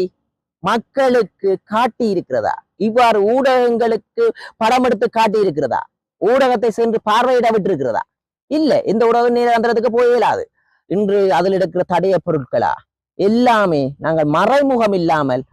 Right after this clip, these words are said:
ஊடகத்துக்கு அம்பலமாக காட்டுகிறோம். பொம்மையிலிருந்து என்னென்ன தடைய பொருள் நாளுக்கு நாள், நாளுக்கு நாள் ஊடக சந்திப்பு செய்கின்றார் அதிலிருந்து. அதனால் நாங்கள் எந்த வகையிலும் ஊடக அடக்குமுறையை செய்யவில்லை. அந்த மனித புதைகுழிக்கு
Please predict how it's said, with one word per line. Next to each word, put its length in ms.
ஊடகத்துக்கு 840
அம்பலமாக 760
காட்டுகிறோம். 520
பொம்மையிலிருந்து 760
என்னென்ன 360
தடைய 300
பொருள் 180
நாளுக்கு 400
நாள், 180
நாளுக்கு 320
நாள் 100
ஊடக 280
சந்திப்பு 360
செய்கின்றார் 380
அதிலிருந்து. 420
அதனால் 420
நாங்கள் 720
எந்த 360
வகையிலும் 680
ஊடக 480
அடக்குமுறையை 680
செய்யவில்லை. 580
அந்த 220
மனித 360
புதைகுழிக்கு 680